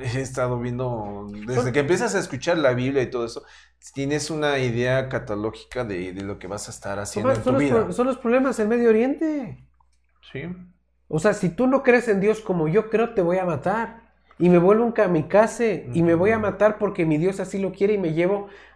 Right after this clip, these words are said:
Speaker 2: a, a muchos inocentes. Me vuelvo un mártir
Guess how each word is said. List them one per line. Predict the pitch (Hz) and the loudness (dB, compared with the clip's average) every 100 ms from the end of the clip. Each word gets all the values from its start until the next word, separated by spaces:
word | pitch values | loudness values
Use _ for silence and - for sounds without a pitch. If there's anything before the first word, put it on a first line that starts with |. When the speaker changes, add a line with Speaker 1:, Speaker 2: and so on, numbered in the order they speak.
| - | -6
Speaker 2:
a, | 139 139 135 - 143 139 | -2 -2 -2 -6 -2 0
a | |
muchos | 147 170 190 202 180 | 2 2 2 -2 0
inocentes. | 160 208 226 220 139 - 143 | 0 2 0 0 -4 -6 0
Me | 147 | 2
vuelvo | 139 156 175 185 | 6 8 6 6
un | 226 233 | 4 4
mártir | 233 208 - 226 - - | 2 2 0 0 -2 -16